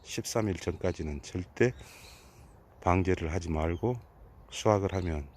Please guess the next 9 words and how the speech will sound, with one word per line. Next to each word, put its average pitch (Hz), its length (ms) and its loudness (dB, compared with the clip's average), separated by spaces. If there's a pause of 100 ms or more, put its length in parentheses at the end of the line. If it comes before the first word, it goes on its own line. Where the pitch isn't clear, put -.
(140)
됩니다. 80 420 -4 (960)
어떤 92 280 2
사람들은 80 600 -2
모르고 80 600 0
방제 98 340 4
작업을 90 400 0
안 80 140 -2
하고 80 400 -2 (1300)
신선한 98 680 4